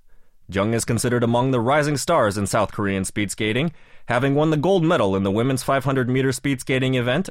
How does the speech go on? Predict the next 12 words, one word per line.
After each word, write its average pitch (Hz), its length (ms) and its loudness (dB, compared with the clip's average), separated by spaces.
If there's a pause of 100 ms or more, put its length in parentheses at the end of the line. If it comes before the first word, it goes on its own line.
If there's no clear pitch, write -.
at 117 160 -2
the 123 80 0
Junior 160 420 2
Speed 117 300 -4
Skating 110 320 0
World 107 260 0
Cup 98 300 2
last 87 300 0
December. 101 680 0 (600)
Sixteen-year-old 135 800 -2
Im 135 140 0
Ri-won, 135 560 0